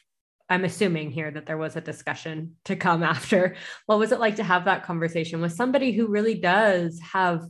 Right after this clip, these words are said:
really great intentions and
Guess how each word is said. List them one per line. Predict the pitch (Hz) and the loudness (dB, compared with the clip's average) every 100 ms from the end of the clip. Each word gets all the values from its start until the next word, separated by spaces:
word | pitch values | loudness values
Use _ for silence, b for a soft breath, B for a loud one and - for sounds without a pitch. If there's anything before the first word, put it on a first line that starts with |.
| - 214 | -16 -10
really | 170 233 214 185 | 2 4 4 2
great | - 180 160 | 0 0 0
intentions | 165 165 320 415 - 151 143 151 165 - - b b b _ _ _ _ | -2 0 0 -2 -4 -4 -4 -8 -12 -14 -20 b b b _ _ _ _
and | 196 196 185 175 170 165 | 2 4 4 4 2 -2